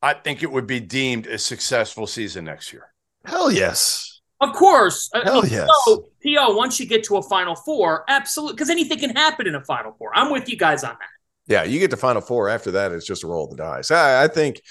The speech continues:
Speaker 4: Purdue should be there. I mean, it's time. And for the Big Ten, it's, it's time. You, you need one. It's been enough years of mediocrity in the N C double A
Speaker 1: You gotta get the
Speaker 4: tournament.
Speaker 1: Hummel off your back.
Speaker 4: You
Speaker 1: That's
Speaker 4: gotta
Speaker 1: what I
Speaker 4: get
Speaker 1: would
Speaker 4: the
Speaker 1: say.
Speaker 4: Hummel
Speaker 1: Get
Speaker 4: off
Speaker 1: the
Speaker 4: your
Speaker 1: Hummel
Speaker 4: back.
Speaker 1: off
Speaker 4: Like,
Speaker 1: your back.
Speaker 4: this needs to happen.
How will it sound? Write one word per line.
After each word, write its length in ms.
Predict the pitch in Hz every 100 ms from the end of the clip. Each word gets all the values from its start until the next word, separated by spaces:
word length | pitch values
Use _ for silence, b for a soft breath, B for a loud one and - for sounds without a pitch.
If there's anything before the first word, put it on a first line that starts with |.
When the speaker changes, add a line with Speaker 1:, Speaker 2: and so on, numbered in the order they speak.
| b b b
Speaker 4:
Purdue 260 | 127 143 139
should 280 | - 127
be 180 | 95 110
there. 340 | 95 76 69 _ _ -
I 180 | 82 90
mean, 200 | 101 101
it's 240 | 135 -
time. 460 | - 123 110 87 95
And 180 | 101 -
for 100 | 123
the 80 |
Big 240 | 98 139 139
Ten, 260 | 131 113 92 98
it's, 220 | 113 -
it's 260 | 110 98 -
time. 320 | 113 92 73 - _
You, 180 | 110 113
you 120 | 117 113
need 160 | 110
one. 260 | 85 82 78
It's 160 | 101 -
been 160 | 139
enough 280 | 113 113 110
years 340 | 110 107 104 90
of 220 | 92 82 - _ b b
mediocrity 720 | 104 104 95 95 92 87 85
in 80 | 82
the 100 | 82
N 80 | 85
C 140 | -
double 140 | 165 165
A 40 |
Speaker 1:
You 0 | 165
gotta 60 |
get 60 | 160
the 60 | 151
Speaker 4:
tournament. 200 | 160 165
Speaker 1:
Hummel 140 | 156
off 180 | 151 143
your 100 | 135
back. 440 | 123 113 87 -
Speaker 4:
You 60 | - -
Speaker 1:
That's 120 | 113
Speaker 4:
gotta 160 | 127 123
Speaker 1:
what 20 |
I 40 |
Speaker 4:
get 60 | 123
Speaker 1:
would 80 | 120
Speaker 4:
the 60 | 107
Speaker 1:
say. 80 |
Speaker 4:
Hummel 160 | 120 113
Speaker 1:
Get 120 | 110
Speaker 4:
off 80 | 110
Speaker 1:
the 40 | 147
Speaker 4:
your 60 |
Speaker 1:
Hummel 180 | 151 147
Speaker 4:
back. 120 | 135
Speaker 1:
off 140 | 123 120
Speaker 4:
Like, 100 | 120
Speaker 1:
your 80 | 110
back. 220 | 101 87
Speaker 4:
this 140 | 90
needs 260 | 127 120 92
to 80 | 98
happen. 420 | 95 85 -